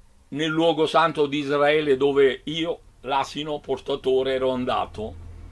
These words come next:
e ho vissuto alle due di notte l'uscita da parte del mio corpo di tutta una corrente elettrica che era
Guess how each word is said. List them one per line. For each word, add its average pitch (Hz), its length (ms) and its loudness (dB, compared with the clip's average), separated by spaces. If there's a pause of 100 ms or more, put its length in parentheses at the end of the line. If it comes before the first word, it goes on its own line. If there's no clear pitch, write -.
(280)
e 135 120 4
ho 170 100 10
vissuto 185 720 -2
alle 127 200 0
due 139 200 -2
di 131 100 -2
notte 131 640 -2 (540)
l'uscita 190 920 0 (220)
da 135 140 -2
parte 165 760 -2 (200)
del 160 180 2
mio 175 220 0
corpo 185 500 2
di 151 220 -10
tutta 202 320 0
una 156 220 0
corrente 170 480 0
elettrica 131 680 -4 (580)
che - 300 -6
era 147 420 0